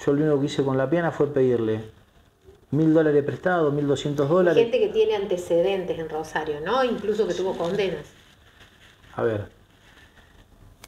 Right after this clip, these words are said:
Speaker 1: yo no juzgo a la persona, a la persona por lo que es.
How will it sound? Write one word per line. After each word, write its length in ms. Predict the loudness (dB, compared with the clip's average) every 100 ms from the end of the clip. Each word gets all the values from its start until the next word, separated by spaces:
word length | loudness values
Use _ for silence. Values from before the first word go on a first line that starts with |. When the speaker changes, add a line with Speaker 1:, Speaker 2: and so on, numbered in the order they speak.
| -20 -20 -20 _ -20 -20 -20 -20 -20 _ _ _ -14
Speaker 1:
yo 140 | -6 -4
no 120 | -2
juzgo 320 | 2 2 2
a 40 |
la 120 | -2 -2
persona, 760 | -4 -4 -2 -2 -2 -4 -6 -6
a 80 | -4
la 160 | -4
persona 440 | -4 -4 -4 -4 -4
por 120 | -4 -2
lo 180 | -2
que 180 | 0 -4
es. 200 | -4 -10